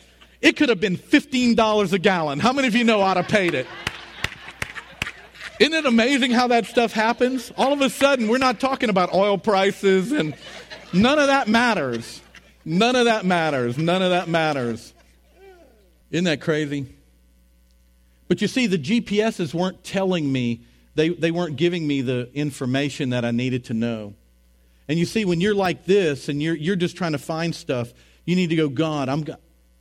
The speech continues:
this is where I'm going. It's not working. There's nothing but death and destruction and nothing's going well. I'm going here. Talk to me." And God,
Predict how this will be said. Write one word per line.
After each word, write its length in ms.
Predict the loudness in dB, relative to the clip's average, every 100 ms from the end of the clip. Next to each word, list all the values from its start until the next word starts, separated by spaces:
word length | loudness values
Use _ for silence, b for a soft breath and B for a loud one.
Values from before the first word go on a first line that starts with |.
| _
this 280 | -2 -2 0
is 80 | -2
where 140 | -2
I'm 100 | 0
going. 220 | 0 -2 -2
It's 180 | -2
not 200 | -2 -2
working. 320 | 0 -2 -2 -4
There's 180 | -4
nothing 340 | -2 -2 -2 -4
but 220 | -4 -2
death 260 | -2 -2 -4
and 100 | -6
destruction 680 | -8 -4 -4 -4 -4 -4
and 220 | -4 -2
nothing's 380 | -2 -4 -6 -6
going 320 | -4 -4 -2
well. 260 | -4 -4 -6 b b b b b b -6
I'm 160 | -4
going 260 | -2 -2 -4
here. 600 | -4 -2 0 0 -4 -8 _ _
Talk 280 | -8 -8 -8
to 100 | -14
me." 300 | -14 -16 -20 _ _ _ _ _ _ _ _ _ _ _ _ -6
And 160 | -6 -4
God, 360 | -4 -4 -6